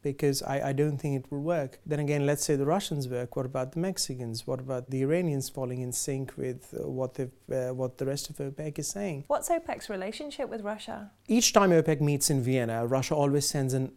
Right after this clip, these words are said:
Speaker 1: uh, what they describe as an observer. So they always meet and greet the Russians,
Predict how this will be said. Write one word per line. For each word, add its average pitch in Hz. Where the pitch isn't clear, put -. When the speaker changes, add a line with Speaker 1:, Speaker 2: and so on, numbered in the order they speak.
Speaker 1:
uh, 127
what 127
they 131
describe 131
as 127
an 135
observer. 120
So 156
they 156
always 202
meet 170
and 143
greet 143
the 139
Russians, 151